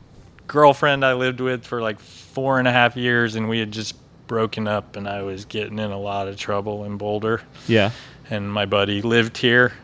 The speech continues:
Speaker 1: and I came out here and stayed and worked for the summer.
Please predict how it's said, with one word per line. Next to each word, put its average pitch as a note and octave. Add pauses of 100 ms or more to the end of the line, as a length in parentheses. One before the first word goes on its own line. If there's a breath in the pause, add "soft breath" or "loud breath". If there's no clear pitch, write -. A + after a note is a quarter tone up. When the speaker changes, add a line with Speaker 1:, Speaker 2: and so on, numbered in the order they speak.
(140)
Speaker 1:
and A#2
I G#2+
came A2
out G#2+
here G#2+
and G#2 (100)
stayed G#2+
and A2
worked A#2
for C3+
the B2
summer. B2+